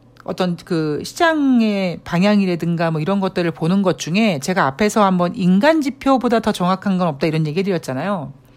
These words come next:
저는 제 관심 종목에 있는 종목들을 보면 대략 보이거든요. 참고로 제 관심 종목에는요, 삼성전자가 없습니다. 엘지전자 없고요. 엘지전자는 제가 예전에 몇 년 전에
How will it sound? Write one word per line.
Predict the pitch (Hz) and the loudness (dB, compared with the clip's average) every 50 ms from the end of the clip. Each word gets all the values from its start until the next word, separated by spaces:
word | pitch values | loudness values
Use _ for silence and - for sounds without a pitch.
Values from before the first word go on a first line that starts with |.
| - - - - - - - - - - - | -20 -20 -20 -20 -20 -20 -20 -20 -20 -20 -6
저는 | - 208 208 226 233 220 214 214 - - - - - - | -2 2 4 4 4 4 2 -2 -6 -14 -20 -20 -20 -4
제 | - - 208 | 2 2 2
관심 | 202 - - 190 185 190 185 - 311 330 339 | 2 2 0 -2 -2 -2 0 0 0 0 2
종목에 | 320 339 320 311 294 277 262 214 220 196 | 2 2 2 2 2 2 4 4 4 4
있는 | 175 175 175 165 | 4 2 2 2
종목들을 | - 185 190 220 262 277 269 - 247 214 202 190 | 4 6 6 6 6 4 2 0 0 2 2 0
보면 | - 156 151 151 147 143 156 170 175 160 135 123 | 0 -2 -2 -2 -2 0 0 0 0 0 -2 -4
대략 | - 135 135 156 196 208 208 | -4 -4 -2 0 0 0 0
보이거든요. | - 170 175 170 139 147 135 127 123 156 233 262 - - _ _ _ - - - - - - - - - - - - - _ | 0 0 0 2 2 0 -2 -2 -2 -2 -4 -4 -6 -10 _ _ _ -20 -20 -20 -20 -20 -20 -20 -20 -20 -20 -20 -20 -12 _
참고로 | - - 339 359 330 320 269 175 143 190 254 - - _ _ _ _ _ | -2 0 0 2 4 4 2 2 2 -2 -4 -8 -14 _ _ _ _ _
제 | - - 254 269 | -2 0 0 0
관심 | 262 - 175 170 185 208 247 226 | 2 0 0 0 2 2 4 4
종목에는요, | 233 214 202 185 170 165 156 143 139 131 160 202 214 170 131 - | 4 4 4 4 2 0 0 -2 -2 -2 -2 -2 -2 -2 -4 -8
삼성전자가 | - - - 302 320 311 349 339 311 294 262 208 208 196 196 180 | -8 -6 -4 -2 0 2 2 2 4 2 4 4 2 2 2 0
없습니다. | 147 139 - - - 165 131 113 143 196 240 - - _ _ - _ _ _ _ - _ _ - - | 0 -2 -4 -6 -6 -4 -4 -4 -6 -6 -8 -10 -14 _ _ -20 _ _ _ _ -20 _ _ -6 0
엘지전자 | 190 180 202 233 226 285 269 247 262 214 | 2 2 2 2 2 2 2 4 4 2
없고요. | 151 - - 202 226 262 240 160 123 - 135 - - _ _ _ - - _ _ _ - - _ _ _ _ _ - _ - - | 0 0 -2 0 0 2 2 0 -2 -6 -12 -16 -20 _ _ _ -20 -20 _ _ _ -20 -20 _ _ _ _ _ -20 _ -6 2
엘지전자는 | - 196 220 254 247 - 330 320 311 277 294 302 302 | 4 6 6 6 4 4 4 4 4 4 4 2 2
제가 | 262 - 220 226 247 | 2 2 2 2 2
예전에 | 240 247 - - 269 - 311 302 277 | 0 -2 -8 -8 0 2 2 4 4
몇 | 254 208 165 180 | 4 4 4 4
년 | 202 226 233 214 | 4 4 4 2
전에 | 190 170 151 165 202 214 202 170 139 135 139 | 2 2 0 2 0 0 0 0 -2 -6 -8